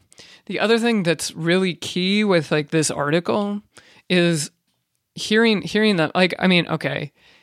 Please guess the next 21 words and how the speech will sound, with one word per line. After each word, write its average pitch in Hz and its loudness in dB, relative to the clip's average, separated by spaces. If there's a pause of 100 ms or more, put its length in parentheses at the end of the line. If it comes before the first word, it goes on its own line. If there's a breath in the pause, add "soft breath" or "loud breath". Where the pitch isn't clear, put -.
(240 soft breath)
yeah, 190 2
we 180 2
know, 180 6
like, 151 0
major 147 -2
labels 143 -2
are, 143 0
like, 143 0
involved 147 0
with 151 2
shit - -2
like 151 -2
Goldman 143 -2
Sachs, 156 -4
but, 175 -2
like, 185 0
a-, 202 0
any, 208 -2
anytime 170 0
it's, 147 -4
like, 151 -4